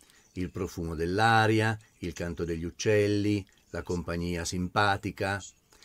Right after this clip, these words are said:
Insomma, le sensazioni trasmesse dall'ambiente o dalle persone.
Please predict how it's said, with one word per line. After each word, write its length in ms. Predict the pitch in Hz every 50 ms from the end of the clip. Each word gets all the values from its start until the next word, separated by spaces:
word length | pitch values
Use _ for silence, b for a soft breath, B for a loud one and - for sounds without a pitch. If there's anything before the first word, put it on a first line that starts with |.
| B B B
Insomma, 540 | - 170 165 - 214 220 170 143 123 107 - - _ _ - -
le 180 | _ 117 123 117
sensazioni 800 | 110 - 143 143 139 - 147 143 - - 170 190 180 135 117 107
trasmesse 560 | - - 92 92 95 107 120 123 110 - 107
dall'ambiente 800 | 90 95 95 107 120 135 135 120 135 156 170 185 190 180 170 139
o 80 | 113
dalle 260 | 95 92 90 92 87 85
persone. 760 | - 87 80 - - - 143 139 110 82 73 71 73 71